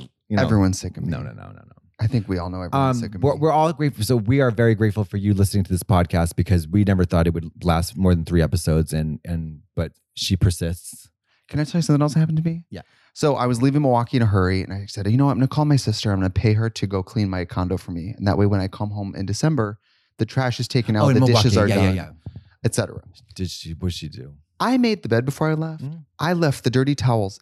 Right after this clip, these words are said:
Speaker 2: in the wash
Speaker 1: Mm.
Speaker 2: without starting it. I put the dishes in the sink. She comes in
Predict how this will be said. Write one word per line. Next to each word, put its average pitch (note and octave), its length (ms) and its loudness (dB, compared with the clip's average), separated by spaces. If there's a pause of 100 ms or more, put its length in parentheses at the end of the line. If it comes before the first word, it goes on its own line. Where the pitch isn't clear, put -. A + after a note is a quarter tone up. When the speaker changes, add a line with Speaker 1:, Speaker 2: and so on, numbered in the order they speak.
(120)
Speaker 2:
in D3 160 4
the D3+ 80 4
wash D3 500 -2
Speaker 1:
Mm. F2 40 -16
Speaker 2:
without G#2 340 2
starting A#2 320 2
it. A#2 180 -8 (640)
I E3+ 80 -2
put A2+ 160 0
the F#2 80 -6
dishes B2+ 340 -4
in C3+ 80 -6
the B2 80 -6
sink. B2 300 -14 (1120)
She - 340 -8
comes G3 400 -8
in B2+ 280 -10